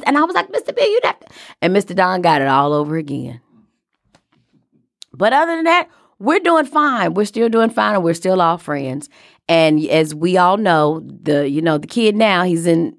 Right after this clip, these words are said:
you know, he's in college. So he's eighteen and he survived. And so there's that. But yeah,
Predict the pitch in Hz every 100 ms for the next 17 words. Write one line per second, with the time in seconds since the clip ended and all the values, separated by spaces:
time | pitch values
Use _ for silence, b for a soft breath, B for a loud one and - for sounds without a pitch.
0 | - 180 175 170 190 190 185 226 190 196
1 | - - 143 151 170 208 - 226 214 165
2 | 175 170 175 180 175 175 170 147 131 -
3 | b b b b b - 151 139 131 131
4 | 160 170 160 123 - - - 135 156 156
5 | 147